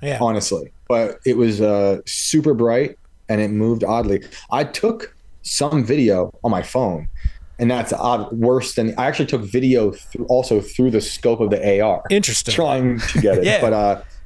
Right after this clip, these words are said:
Speaker 2: you couldn't figure out anything shape-wise, really.
Speaker 1: Wow. 'Cause, like, you know,
Speaker 2: Yeah.
Speaker 1: in, like, the whole, in, in paranormal, like, when you're taking pictures or video, you're looking for those orbs as a
Speaker 2: Yeah.
Speaker 1: sign.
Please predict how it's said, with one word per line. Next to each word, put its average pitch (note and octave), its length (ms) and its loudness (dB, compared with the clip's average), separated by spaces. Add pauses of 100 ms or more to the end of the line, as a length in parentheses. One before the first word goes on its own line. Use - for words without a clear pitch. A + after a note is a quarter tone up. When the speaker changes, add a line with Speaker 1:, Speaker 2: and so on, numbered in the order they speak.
(240)
Speaker 2:
you C3+ 120 4
couldn't B2+ 320 0
figure A2+ 320 2
out G2 400 0
anything G#2 440 0
shape-wise, F2 600 0
really. F2 420 0
Speaker 1:
Wow. C3 400 -2 (240)
'Cause, D#3+ 220 -2
like, D#3 180 0
you E3+ 60 0
know, D#3+ 80 4
Speaker 2:
Yeah. D3 80 0
Speaker 1:
in, C#3 80 2
like, C#3 180 -2
the C#3+ 100 2
whole, D3 240 2
in, B2+ 280 -2
in B2+ 260 -2
paranormal, D3 800 2
like, B2+ 160 2
when B2+ 100 2
you're C3 80 4
taking B2 360 -2
pictures B2+ 340 -2
or A#2+ 60 0
video, A#2+ 260 0
you're A2+ 140 0
looking A2+ 260 -2
for A2+ 160 -4
those G#2+ 200 -2
orbs A2+ 520 -2 (480)
as A#2+ 160 0
a A2 40 -4
Speaker 2:
Yeah. A2+ 220 0
Speaker 1:
sign. A#2 320 -2